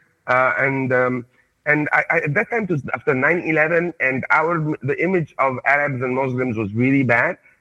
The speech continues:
And I, and at that time, there was also, if you think people are angry now, in two thousand and two and three, when I joined Ashoka,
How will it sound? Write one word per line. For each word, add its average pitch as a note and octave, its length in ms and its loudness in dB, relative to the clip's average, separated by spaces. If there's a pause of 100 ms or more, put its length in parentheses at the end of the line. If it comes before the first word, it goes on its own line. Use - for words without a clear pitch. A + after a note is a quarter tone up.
(160)
And D#3+ 100 2
I, E3 300 0
and D3+ 100 2
at C#3+ 140 2
that E3+ 220 0
time, F3+ 180 2
there C#3+ 80 -2
was A#2+ 120 -2
also, D3+ 360 -4 (140)
if G2+ 100 -8
you D#3+ 140 2
think D#3 180 0
people C#3+ 220 0
are A2 100 4
angry C3+ 340 2
now, C#3+ 220 0
in B2 140 -4
two C#3+ 100 -10
thousand C#3+ 420 -2 (360)
and A#2+ 200 2
two D3+ 140 -2
and B2+ 180 0
three, C#3 160 2
when C#3 140 2
I A2+ 80 2
joined C3+ 260 0
Ashoka, - 460 -2